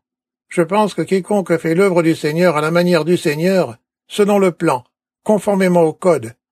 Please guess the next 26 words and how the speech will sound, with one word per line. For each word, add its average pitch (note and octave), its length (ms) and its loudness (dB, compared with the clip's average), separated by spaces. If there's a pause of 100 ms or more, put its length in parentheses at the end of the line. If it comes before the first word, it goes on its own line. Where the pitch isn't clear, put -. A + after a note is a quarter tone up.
et F3+ 80 -2
en F#3 100 2
vue G3 140 0
d'être E3+ 240 0
approuvé E3+ 400 0
par D#3 160 -2
l'inspecteur, D3+ 840 -4 (260)
le F#3+ 120 2
fera E3 320 0
avec D3+ 220 -4
soin. D3+ 320 -8 (680)
Je F3+ 120 2
vais G#3 120 2
vous F3 120 0
dire G3 240 0
que E3 100 -2
c'est E3+ 140 0
la D3+ 120 0
raison E3+ 340 0
pour D#3+ 140 0
laquelle D3+ 500 0 (160)
je F3 120 0
suis F#3+ 180 -2
dans F3 80 4
le D#3+ 100 2
pastorat, D3 640 -2